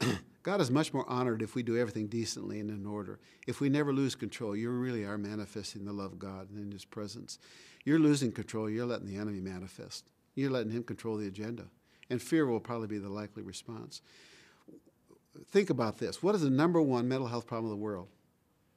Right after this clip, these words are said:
Anxiety disorders. What was the first emotion expressed by Adam after he sinned? "I was afraid." What's the number one commandment in Scripture? Four hundred times.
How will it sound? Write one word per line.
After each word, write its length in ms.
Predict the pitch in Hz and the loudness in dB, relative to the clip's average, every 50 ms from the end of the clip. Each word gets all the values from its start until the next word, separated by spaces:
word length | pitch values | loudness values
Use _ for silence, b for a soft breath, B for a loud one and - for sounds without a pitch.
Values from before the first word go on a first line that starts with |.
| _ _ _ _ 147 | _ _ _ _ 0
Anxiety 420 | 160 160 151 175 190 202 180 131 | 2 2 2 2 2 2 2 0
disorders. 640 | 113 113 101 - - 107 98 95 92 - - - - _ _ - - b b b b b b b b b b b b b b | 0 -2 -4 -4 -6 -8 -10 -10 -12 -16 -18 -20 -20 _ _ -20 -20 b b b b b b b b b b b b b b
What 140 | - 170 208 | 2 4 6
was 140 | 214 175 127 | 6 4 4
the 80 | 131 | 2
first 340 | 113 - 165 180 185 180 - | 0 2 2 2 2 4 4
emotion 500 | 151 139 135 135 143 156 147 - - 113 | 4 4 6 6 6 6 4 4 2 -2
expressed 540 | 107 101 - - - 127 127 120 113 - - | -2 -2 -4 -6 -2 -2 -2 0 -2 -4 -6
by 260 | - 113 110 107 104 101 - - - _ _ - | -6 -6 -6 -6 -8 -10 -14 -18 -20 _ _ -6
Adam 260 | 131 123 120 117 107 | -4 -2 -2 -2 -2
after 240 | 104 107 104 - 110 | -4 -6 -8 -8 -8
he 60 | 104 | -8
sinned? 320 | - - - 110 95 104 107 _ _ _ _ _ _ _ _ _ - | -8 -8 -8 -10 -10 -12 -16 _ _ _ _ _ _ _ _ _ -6
"I 100 | 123 123 | -4 -2
was 180 | 120 117 101 110 | -2 -2 -2 -6
afraid." 400 | 95 - - 120 113 104 104 - _ _ b b b b b b b b b b | -8 -8 -8 -6 -6 -6 -8 -12 _ _ b b b b b b b b b b
What's 160 | 156 165 - | 0 0 2
the 60 | - | 6
number 200 | 175 175 175 175 | 6 8 8 8
one 160 | 165 156 151 123 | 8 6 6 4
commandment 400 | - 131 131 131 135 139 127 110 | 2 0 0 2 2 2 0 0
in 60 | 95 | -2
Scripture? 400 | - - - 127 117 - - 80 - | -4 -6 -4 -6 -6 -6 -10 -14 -12
Four 200 | - - 139 - | -6 -4 -2 0
hundred 240 | 139 139 123 107 | 0 0 -2 -4
times. 440 | - 120 113 104 101 98 - - - | -6 -6 -6 -6 -8 -10 -14 -18 -20